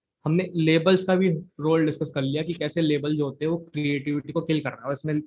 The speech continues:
मैं लेबल्स का भी हंड्रेड परसेंट ब्लेम नहीं करूंगा, लेबल्स को, तुम्हारी गलती है। जो ये वीडियो देख रहे हैं, हमारी गलती है, जो ये,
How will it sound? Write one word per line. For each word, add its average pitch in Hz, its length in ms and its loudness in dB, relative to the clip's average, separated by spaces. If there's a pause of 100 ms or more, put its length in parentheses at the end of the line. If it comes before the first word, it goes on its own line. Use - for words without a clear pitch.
मैं 147 280 -2
लेबल्स 151 400 4
का 156 120 0
भी 156 220 0 (400)
हंड्रेड 147 260 0
परसेंट 147 240 -4
ब्लेम 143 180 -2
नहीं 139 180 -2
करूंगा, 135 220 -4
लेबल्स 131 300 -6
को, 185 220 -10 (1200)
तुम्हारी 147 260 10
गलती 120 280 0
है। - 60 -16 (1500)
जो 156 220 8
ये 160 200 8
वीडियो 147 240 4
देख 135 180 4
रहे 165 100 6
हैं, 175 80 0
हमारी 143 340 6
गलती 127 300 -2
है, - 160 -10
जो 143 140 4
ये, 147 260 4